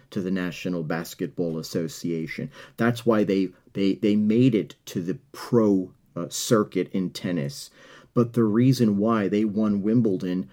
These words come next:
fifty billion times or won a million N B A championships or won, uh, M V P, et cetera, et cetera, is because they practiced. They practiced and they practiced and they practiced.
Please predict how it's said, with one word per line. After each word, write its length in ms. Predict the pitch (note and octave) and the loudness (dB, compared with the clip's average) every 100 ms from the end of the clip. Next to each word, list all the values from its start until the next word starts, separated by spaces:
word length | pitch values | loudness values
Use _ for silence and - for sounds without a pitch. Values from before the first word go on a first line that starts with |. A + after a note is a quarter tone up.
| _ | _
fifty 440 | - C3+ B2 A2+ | 2 4 4 0
billion 500 | G2 G2 A#2 A2+ G2+ | 0 4 4 4 2
times 600 | G2 B2 A#2+ G2 F#2 F#2 - - - | 0 0 2 0 -2 -6 -10 -10 0
or 160 | A2 | 2
won 400 | G#2 G#2+ A2+ A#2 A2+ | 2 2 4 4 2
a 80 | |
million 460 | A2+ A2+ A#2+ A#2+ A2 | -2 2 6 6 6
N 160 | A2 A2 | 4 4
B 160 | G#2 | 4
A 100 | G#2 | 2
championships 960 | G2 A#2+ B2 C3 G2+ F2+ - F#2 E2 - | 0 2 2 2 -2 -4 -2 -2 -4 -4
or 120 | G2 G2 | -2 0
won, 480 | F#2 A2 A2+ A2 - - - | 2 2 4 4 0 -14 -12
uh, 280 | - E2+ E2 G2+ | -2 0 0 2
M 180 | B2 B2 | 4 4
V 160 | A2+ | 2
P, 340 | G2+ - C#3 - | 0 4 4 4
et 120 | A#2 | -2
cetera, 440 | - D3+ C#3+ - G#2 | 0 2 2 0 -4
et 60 | |
cetera, 580 | - D#3+ F3+ - E2 D2+ - - - - | 0 -2 -2 -2 -4 -4 -8 -20 -20 -6
is 120 | A2+ | -4
because 480 | A#2+ G2+ - F#2 D2 | -2 -6 -4 -4 -4
they 100 | D2 | -6
practiced. 960 | C#2+ - - C#2+ - - C#3+ - - - _ _ _ _ | -10 -12 -10 -10 -10 -10 -10 -12 -18 -20 _ _ _ _
They 140 | F#2+ E2 | -6 -6
practiced 1000 | - - G#2 G2+ - G2+ G2+ - - _ _ - | -8 -4 -2 -4 -2 -2 -2 -6 -18 _ _ -14
and 160 | D#2 | -12
they 140 | D2 D2 | -10 -12
practiced 880 | - - E2+ E2 - E2+ D2+ - - _ _ | -10 -6 -6 -8 -8 -8 -8 -12 -20 _ _
and 180 | E2+ C#2+ | -8 -6
they 120 | D2+ | -6
practiced. 800 | C#2+ - D2+ C#2 - D2 C2+ - | -10 -8 -8 -8 -10 -14 -14 -18